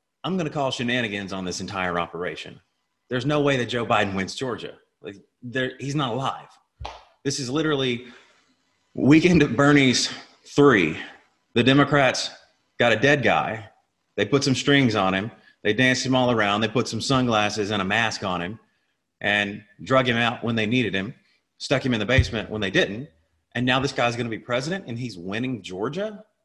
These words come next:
That doesn't make any sense. I've heard some people say that they think that, uh, you know, a lot of people voted for Joe Biden and then they switched over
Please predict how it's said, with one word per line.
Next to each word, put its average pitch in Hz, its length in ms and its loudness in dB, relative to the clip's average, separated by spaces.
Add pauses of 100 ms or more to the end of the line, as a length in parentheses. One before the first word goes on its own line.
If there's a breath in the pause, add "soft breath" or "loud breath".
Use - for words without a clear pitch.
(140)
That 147 140 -8
doesn't 151 400 -6
make 131 400 -6 (540)
any 107 240 -10
sense. - 560 -12 (600 loud breath)
I've 107 120 -8
heard 123 160 -6
some 135 180 -8
people 131 240 -8
say 123 240 -4
that 113 180 -4 (800)
they 104 140 -8
think 107 280 -4
that, 101 160 0
uh, 92 380 -2
you - 120 -6
know, 101 100 -6
a 95 80 -4
lot 113 140 0
of 110 40 -6
people 104 540 -6 (460)
voted 104 360 -6
for 92 380 -6
Joe 110 220 -4
Biden 101 500 -2 (500 soft breath)
and 101 140 -8
then 101 100 -8
they 98 100 -6
switched - 420 -6
over 101 420 -6